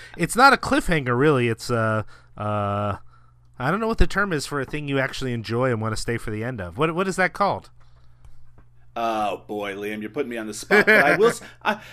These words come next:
Speaker 2: I do, I mean, of course, our listeners have the, uh, choice to jump ahead to the end to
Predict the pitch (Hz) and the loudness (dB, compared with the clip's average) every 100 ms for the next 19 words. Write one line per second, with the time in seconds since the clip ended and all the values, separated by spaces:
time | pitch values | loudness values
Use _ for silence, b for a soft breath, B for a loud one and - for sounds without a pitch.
0 | B - 208 214 247 165 190 185 - - | B 6 6 6 0 2 2 2 0 -4
1 | - 214 160 143 131 131 117 135 123 113 | 4 6 6 6 2 0 -4 -2 -2 -2
2 | 113 110 104 95 104 87 - - 254 101 | -4 -4 -6 -8 -8 -10 -8 0 2 2
3 | 113 - 139 - 139 123 117 107 165 127 | -2 -8 -10 -4 -4 -4 -6 -2 -2 -2
4 | - - 95 90 87 110 | -6 -12 -12 -12 -12 -16